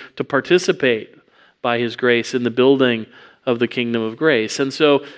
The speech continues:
if we understand the kingdom correctly,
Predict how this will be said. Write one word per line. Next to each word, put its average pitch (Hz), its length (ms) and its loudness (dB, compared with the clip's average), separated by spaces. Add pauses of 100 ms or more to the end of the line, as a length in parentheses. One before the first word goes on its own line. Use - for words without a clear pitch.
if 170 160 -2
we 190 140 2
understand 202 520 0
the 185 60 4
kingdom 196 540 -2
correctly, 139 880 -6